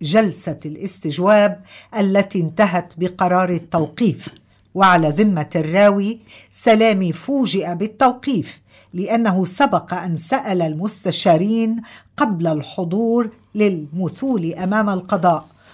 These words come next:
وقيل له إن هذا الملف فارغ. بدأت القصة مع شركة سلامي وإخوانه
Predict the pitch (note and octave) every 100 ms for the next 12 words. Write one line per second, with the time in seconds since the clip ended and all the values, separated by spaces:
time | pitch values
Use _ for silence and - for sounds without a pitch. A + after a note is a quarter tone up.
0 | _ F#3+ F#3+ - - C#4+ D#3+ D#3 E3 F#3
1 | F#3 F#3+ - _ _ - B3+ F3 D3+ G3
2 | F#3+ D3 D#3+ D#3 E3 E3+ E3 - - _
3 | _ _ - A3+ E3 C3 C#3 - - _
4 | _ - - - G#3+ C#4 C4+ C4+ C4+ -
5 | - B3+ A#3 - D#4 - - A#3 A#3 A#3
6 | G#3 F3+ D#3 - A#3 A3+ - F#3+ - -
7 | G3 G#3+ A3 G#3+ F#3+ F#3 E3 - A3 A3+
8 | G#3